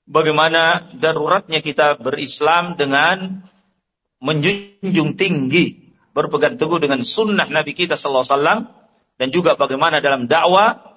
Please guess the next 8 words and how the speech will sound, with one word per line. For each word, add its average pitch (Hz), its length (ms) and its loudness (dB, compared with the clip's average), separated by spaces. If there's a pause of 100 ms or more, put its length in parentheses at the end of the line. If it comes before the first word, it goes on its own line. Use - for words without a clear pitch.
(480)
berterikat 151 880 -2
dengan 147 240 -4
Al-Quran 151 560 -4
dan 123 160 -2
Sunnah, 139 720 -2
bukan 175 480 -2
ijtihadiyah. 127 880 -2 (720)
Ya, 135 320 -2